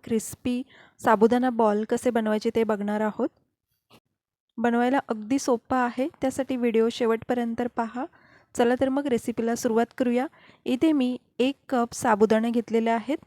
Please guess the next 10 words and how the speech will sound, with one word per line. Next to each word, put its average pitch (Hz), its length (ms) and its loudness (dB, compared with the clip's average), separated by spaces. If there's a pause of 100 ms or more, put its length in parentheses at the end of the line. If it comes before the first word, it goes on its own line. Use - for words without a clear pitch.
न 240 220 2
भिजवता. 220 540 0 (2500)
हे 285 160 4
मध्यम 277 460 4
आकाराचे 262 460 2
साबुदाणे 220 500 4
आहेत, 226 340 -4 (500)
बारीक 233 380 4 (100)
किंवा 262 260 4
जाड 233 280 4